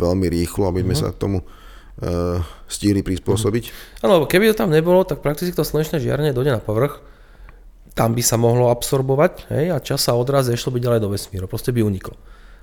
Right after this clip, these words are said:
Speaker 2: Lenže práve, že tým, že my tie skleníkové plyny máme v atmosfére, tak ešte po ceste sú, je to, to, to, tá energia je absorbovaná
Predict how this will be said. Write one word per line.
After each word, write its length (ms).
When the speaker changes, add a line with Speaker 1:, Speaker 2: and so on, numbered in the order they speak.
Speaker 2:
Lenže 240
práve, 240
že 160
tým, 240
že 80
my 160
tie 100
skleníkové 460
plyny 240
máme 320
v 20
atmosfére, 640
tak 160
ešte 160
po 160
ceste 320
sú, 320
je 80
to, 240
to, 160
to, 160
tá 160
energia 400
je 80
absorbovaná 720